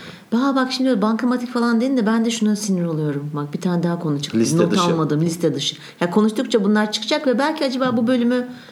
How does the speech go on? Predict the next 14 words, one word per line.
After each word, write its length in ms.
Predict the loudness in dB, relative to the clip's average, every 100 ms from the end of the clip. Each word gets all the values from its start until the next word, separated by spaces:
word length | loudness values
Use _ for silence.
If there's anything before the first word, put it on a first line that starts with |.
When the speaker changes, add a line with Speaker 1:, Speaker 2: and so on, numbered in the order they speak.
| -20 -6 0
Speaker 1:
biraz 180 | 2
uzatsak 560 | 2 2 2 0 -2 0
mı? 140 | 0 0
Çünkü 240 | -4 -4
konular 380 | -2 0 2 0
o 80 | 0
kadar 240 | 0 -2
fazla 400 | 0 0 0 0
ki. 60 | 0
Speaker 2:
Belki 200 | 0 0
iki 200 | 0 2
bölüm 220 | 2 2
yaparız. 460 | 0 -2 -4 -6 -14 -20 -20 -20 _ _ -12 -8
Speaker 1:
Bak, 240 | -8 -8